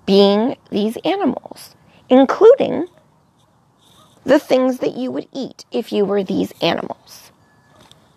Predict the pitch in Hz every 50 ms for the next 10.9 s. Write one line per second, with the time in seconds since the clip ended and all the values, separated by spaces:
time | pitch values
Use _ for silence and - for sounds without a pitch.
0 | _ _ _ _ _ _ _ _ _ _ _ _ _ _ _ _ _ _ _ _
1 | _ _ _ _ _ - _ _ _ _ _ _ _ _ _ _ _ _ _ _
2 | _ - - 262 262 262 262 - - - 269 269 262 - 294 320 349 359 - -
3 | - _ _ _ _ _ _ - 226 208 202 214 240 247 247 247 240 254 269 285
4 | 285 285 - _ _ _ _ _ _ _ _ - 240 254 247 214 185 - 226 233
5 | 175 170 170 170 170 170 165 156 208 - _ _ _ _ _ _ _ _ _ _
6 | _ _ - 185 190 185 180 - - - 185 175 - - - - - - - -
7 | - - _ _ _ _ _ _ _ - 240 254 269 294 - - 247 262 269 277
8 | 240 208 202 - - - - - - - 175 185 185 226 247 - _ _ _ _
9 | _ - - - 208 196 - - 170 190 190 175 156 - 185 190 220 247 254 269
10 | - _ _ _ _ - 202 185 - - - 185 175 175 190 196 214